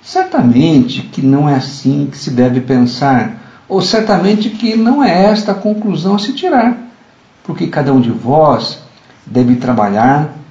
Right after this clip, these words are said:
visando ao progresso de todos, sobretudo daqueles que estão sob a vossa dependência, e essa é mais uma razão para fazerdes a repreensão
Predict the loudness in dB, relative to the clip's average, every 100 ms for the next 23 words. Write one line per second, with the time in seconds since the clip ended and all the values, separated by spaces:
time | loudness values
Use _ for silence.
0 | -16 -2 0 0 2 2 4 2 0 0
1 | -2 2 2 0 0 -2 0 2 2 2
2 | -2 -8 -18 -20 _ _ _ -6 -4 -4
3 | -4 -2 0 2 0 -4 -2 2 2 0
4 | -6 -8 -2 0 0 0 -2 0 -2 -2
5 | -4 -6 -8 -6 -6 0 4 4 2 -6
6 | -14 -18 -20 _ _ _ -2 0 0 0
7 | 2 2 2 0 0 -2 0 0 0 -4
8 | -4 -4 0 0 0 -4 -10 -14 -20 _
9 | _ _ -6 -4 -4 -4 -4 -4 -6 -6